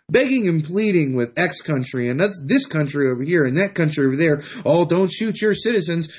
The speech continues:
You need to be real nice to 'em. You need to treat 'em with kid gloves. You need to not break out and, and, and plan warfare." And then you go to another country and they're telling them, "Kill the citizens, shoot them in the face, whatever it takes. You preserve the gold,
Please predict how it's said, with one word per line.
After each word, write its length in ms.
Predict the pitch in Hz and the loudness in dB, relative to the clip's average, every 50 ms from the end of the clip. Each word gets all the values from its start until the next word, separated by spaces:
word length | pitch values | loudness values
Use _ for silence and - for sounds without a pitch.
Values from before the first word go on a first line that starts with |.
| - - | -14 -4
You 140 | - 147 170 | 0 2 4
need 140 | 190 202 170 | 4 2 0
to 60 | 175 | 0
be 160 | 156 202 202 196 | -2 0 0 0
real 240 | 185 220 226 220 | 2 0 2 2
nice 300 | 202 196 233 247 214 - - - | 2 0 0 0 -2 -2 0 0
to 120 | 180 160 | 2 2
'em. 160 | 160 165 160 - - - - | 2 0 -2 -4 -12 -6 0
You 120 | 135 160 | 2 4
need 160 | 185 214 208 | 4 4 2
to 100 | 202 196 | 2 0
treat 340 | 151 - - 208 240 247 233 | -2 0 0 2 2 4 4
'em 120 | 220 208 202 | 2 2 2
with 200 | 202 196 196 - | 0 -2 -2 0
kid 260 | - 233 226 208 175 | 2 2 2 2 0
gloves. 480 | 175 196 233 254 226 165 147 151 151 - - - - - | 0 2 2 4 4 4 2 2 0 -8 -10 -18 -8 0
You 160 | 139 170 180 | 2 2 4
need 200 | 190 202 202 180 | 4 4 2 2
to 80 | 185 170 | 2 2
not 340 | 170 180 196 226 220 175 | 2 2 0 0 0 0
break 240 | 160 196 220 214 220 | 0 2 2 2 2
out 220 | 214 220 226 214 180 | 0 0 0 0 -2
and, 220 | 180 160 - - | -4 -6 -6 -2
and, 260 | 151 170 180 175 - | 0 0 0 0 0
and 200 | 165 190 185 175 | -2 -2 -2 -2
plan 540 | - 208 214 208 220 214 220 233 220 196 180 | -2 -2 0 0 0 0 0 2 0 0 0
warfare." 560 | 226 262 247 233 185 156 135 127 131 147 151 - - - - | 0 0 0 0 0 0 2 2 2 0 -2 -6 -16 -4 0
And 160 | 277 285 277 | 2 2 4
then 100 | 277 269 | 4 4
you 100 | 247 220 | 2 4
go 140 | 233 208 190 | 4 2 2
to 200 | 190 220 190 175 | 4 2 2 2
another 340 | 170 185 247 311 302 214 147 | 2 2 0 0 0 0 -2
country 560 | 135 - 151 139 135 131 156 156 170 208 - - - - - - | 0 0 0 0 0 0 0 0 0 -2 -4 -6 -18 -14 -4 0
and 300 | 226 220 220 220 208 190 | 2 4 4 4 4 2
they're 140 | 214 208 | 2 0
telling 320 | 202 - 226 226 226 220 220 | 2 0 -2 -2 0 0 0
them, 220 | 214 196 202 240 - - | 0 -2 -2 -6 -4 0
"Kill 200 | - 339 311 208 | 2 4 4 4
the 120 | 160 147 | 2 2
citizens, 520 | 135 - 147 131 131 131 - 165 190 208 - | 0 0 0 0 0 0 -2 -4 -4 -4 0
shoot 220 | - 330 330 - | 2 2 2 2
them 120 | 196 180 | 0 -2
in 100 | 170 139 | -2 -2
the 60 | 127 127 | -2 0
face, 340 | - 135 131 147 156 - - | 2 2 4 4 2 0 -2
whatever 340 | 285 320 339 294 190 165 151 | -2 0 0 0 2 2 0
it 140 | 135 - | 0 0
takes. 340 | - 147 127 127 135 135 - | 0 0 0 0 0 -2 0
You 140 | 214 294 302 | 2 2 2
preserve 420 | - 262 180 175 175 156 143 127 | 2 0 2 4 2 2 2 2
the 80 | 123 131 | 0 -2
gold, 400 | - 131 123 123 123 131 131 | 0 2 2 2 2 0 -2